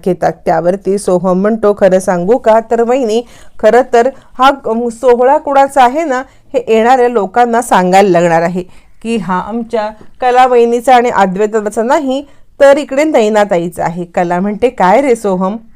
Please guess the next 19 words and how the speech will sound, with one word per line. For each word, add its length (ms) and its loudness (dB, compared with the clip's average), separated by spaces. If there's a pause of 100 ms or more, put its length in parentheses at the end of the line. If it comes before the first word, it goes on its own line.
(120)
काय 180 4
आहे 100 2
तुझं 320 -2
हे?" 200 -2 (340)
असं 280 -2
म्हणत 260 0 (120)
कला 240 0
त्याला 260 -2
आता 260 2
ओरडते. 580 -6 (340)
त्यानंतर 580 0
मग 280 -2
आबा 260 2
म्हणतात, 380 0 (120)
"खरंच 360 -2
खूप 280 -2
दोघं 300 -2 (140)
छान 240 -2
दिसताय." 380 -6